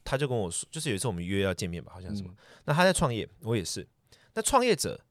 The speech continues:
Speaker 1: 你知道创业者时间是不定的，这个很好理解。
Speaker 2: 对。对，对，对，对。
Speaker 1: 哦。他就有一次他就跟我约要见面，然后我说好，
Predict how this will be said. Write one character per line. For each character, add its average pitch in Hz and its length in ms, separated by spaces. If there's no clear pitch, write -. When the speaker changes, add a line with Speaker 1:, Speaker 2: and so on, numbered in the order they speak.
Speaker 1:
你 104 100
知 110 80
道 123 80
创 196 180
业 190 60
者 107 140
时 - 160
间 131 140
是 151 120
不 - 160
定 110 180
的， 95 160
这 214 80
个 110 100
很 143 140
好 117 80
理 87 180
解。 - 240
Speaker 2:
对。 104 140
对， 95 120
对， 87 100
对， - 0
对。 - 100
Speaker 1:
哦。 - 60
他 180 120
就 170 320
有 104 120
一 113 60
次 139 140
他 139 100
就 139 100
跟 127 100
我 98 100
约 95 100
要 101 80
见 101 160
面， 82 140
然 95 100
后 95 60
我 90 40
说 101 60
好， - 240